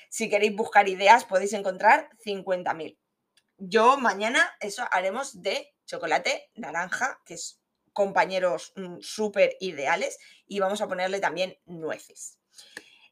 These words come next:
Eh, ¿con qué podemos comernos este panetone, este pan dulce? Pues lo ideal, y a mí como más me gusta, es con un chocolate caliente, un chocolate a la taza.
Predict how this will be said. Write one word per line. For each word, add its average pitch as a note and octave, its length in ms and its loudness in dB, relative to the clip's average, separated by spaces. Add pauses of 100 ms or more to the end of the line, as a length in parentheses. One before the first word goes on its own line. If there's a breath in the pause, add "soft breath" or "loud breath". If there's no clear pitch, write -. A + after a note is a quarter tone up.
(240)
Eh, A#3+ 260 6
¿con B3+ 220 2
qué D#4+ 120 -2
podemos G4 640 -4 (220)
comernos D4+ 800 -4
este C4 360 -8
panetone, F#3+ 880 -8
este A#3 360 -6
pan G#3 520 -2
dulce? F#3+ 520 -4 (680 soft breath)
Pues - 380 -2
lo G#3+ 240 0
ideal, G#3+ 360 0 (160)
y G#3 140 -4
a F3+ 60 0
mí A#3 140 -8
como E3+ 240 -10
más G3+ 240 -4
me F#3 120 -10
gusta, G#3+ 600 -8
es G#3+ 200 -8
con F#3 200 -12
un A#3 200 -6
chocolate F#3 640 -6
caliente, F3 480 -8
un F#3 120 -6
chocolate A3+ 720 2
a F#3+ 160 2
la E3 160 -2
taza. - 400 -8